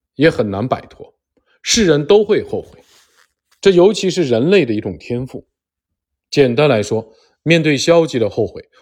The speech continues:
我们应该怎么办？向前看，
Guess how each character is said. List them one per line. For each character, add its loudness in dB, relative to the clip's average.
我 4
们 4
应 0
该 2
怎 -6
么 -12
办？ -8
向 0
前 -10
看， -12